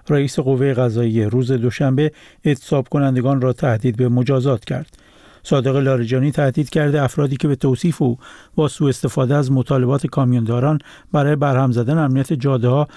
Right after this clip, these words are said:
و تخریب خودروی اشخاص تلاش می‌کنند، به اشد مجازات خواهند رسید. پیش از این، حسین اشتری، فرمانده نیروی انتظامی، و محمد جعفر منتظری،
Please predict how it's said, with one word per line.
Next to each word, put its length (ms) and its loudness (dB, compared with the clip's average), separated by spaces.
و 60 -2
تخریب 480 0
خودروی 460 0
اشخاص 380 -2
تلاش 360 -2
می‌کنند، 440 0
به 60 0
اشد 320 0
مجازات 540 0
خواهند 340 -2
رسید. 320 -4
پیش 180 0
از 140 0
این، 140 2
حسین 320 0
اشتری، 420 0
فرمانده 680 0
نیروی 360 0
انتظامی، 680 0
و 100 2
محمد 380 0
جعفر 380 0
منتظری، 680 0